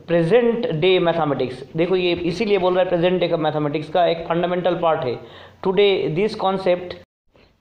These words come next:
is being used in almost every branch of mathematics। Sets are used to define the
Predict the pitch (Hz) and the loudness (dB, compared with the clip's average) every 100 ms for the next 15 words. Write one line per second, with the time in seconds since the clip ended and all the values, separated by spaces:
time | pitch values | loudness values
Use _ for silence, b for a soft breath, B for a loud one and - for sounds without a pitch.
0 | - 170 143 120 170 208 208 185 175 180 | -4 -2 -2 -2 0 0 0 2 2 2
1 | 175 170 170 170 156 175 175 185 175 170 | -2 -2 0 2 2 0 0 -4 -4 -2
2 | 185 190 214 165 180 180 190 170 160 160 | 0 0 0 2 0 0 -2 0 0 0
3 | 131 113 - - B B B B - - | -2 -4 -6 -18 B B B B -20 -2
4 | 196 190 - 165 160 156 202 - - 180 | -2 0 0 0 0 -2 -2 -4 -2 0
5 | 147 147 185 170 170 165 | 0 -2 0 2 2 0